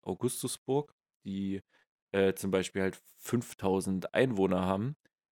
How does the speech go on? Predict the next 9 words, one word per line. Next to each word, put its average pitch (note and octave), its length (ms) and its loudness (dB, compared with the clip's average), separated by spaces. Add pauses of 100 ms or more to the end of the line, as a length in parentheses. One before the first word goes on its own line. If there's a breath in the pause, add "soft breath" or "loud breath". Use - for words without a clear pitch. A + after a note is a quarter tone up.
(180)
und G#2 260 8
eine G2+ 160 0
Inzidenz G#2 560 0
von F#2+ 200 -2
dreihundert G2+ 1040 0
bei G2+ 120 -4
fünftausend A#2 720 0
Einwohnern A2+ 460 2
macht G#2 240 0